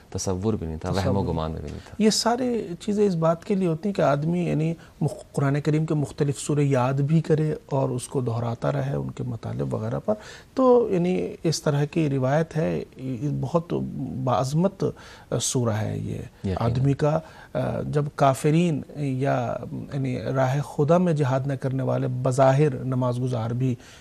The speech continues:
Speaker 2: جو ریاکاری کے طور پر یا دکھاوے کے طور پر یا دنیاوی اہداف اور مقاصد کو حاصل کرنے کے لیے بسا اوقات نیک کام انجام دیتے ہیں،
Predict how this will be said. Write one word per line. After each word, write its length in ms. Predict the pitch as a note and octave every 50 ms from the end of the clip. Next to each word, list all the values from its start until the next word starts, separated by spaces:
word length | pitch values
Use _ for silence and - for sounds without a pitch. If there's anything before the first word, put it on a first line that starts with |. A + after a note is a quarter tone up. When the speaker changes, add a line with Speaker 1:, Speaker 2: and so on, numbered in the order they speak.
| - - -
Speaker 2:
جو 420 | C#3 C3 C3 C3+ B2+ B2 A#2 - - - - C3 C3+
ریاکاری 520 | C3 B2+ B2 A#2+ - B2 A#2 A#2+ C3+ C#3
کے 140 | C#3 - B2+
طور 220 | - - A#2+ A#2 A#2+ - -
پر 160 | C3 B2+ C3
یا 100 | B2+ B2+ B2
دکھاوے 400 | B2+ A#2+ - - A#2+ A#2+ C#3 C#3+
کے 100 | C3+ C#3
طور 220 | B2 - B2 A2+ A#2
پر 180 | A#2 - C#3
یا 80 | C3+ C#3 C3 C3
دنیاوی 400 | C3 C3 B2+ A#2+ B2 B2+ C#3+ - -
اہداف 500 | B2+ A#2 B2 A#2+ C#3 C3+ - - - E3
اور 80 | D3+
مقاصد 560 | C3+ C3 C3 B2 - C3 C3 - - E3 D#3+ -
کو 100 | - C#3
حاصل 260 | A#2 A#2 B2+ - C#3
کرنے 320 | B2+ C3+ B2 B2+ B2+ B2+ B2+
کے 140 | - C#3
لیے 220 | B2 B2 B2+ B2+ A#2 - - - - - - C3+
بسا 200 | C3+ B2+ - C3+
اوقات 360 | B2+ - - B2+ B2+ - -
نیک 180 | C3 C3 - -
کام 220 | - B2 A#2+ A#2+
انجام 280 | A#2+ B2 A#2+ A#2 A#2+ B2
دیتے 280 | B2 A#2+ A#2+ - -
ہیں، 140 | B2+ C#3+ E3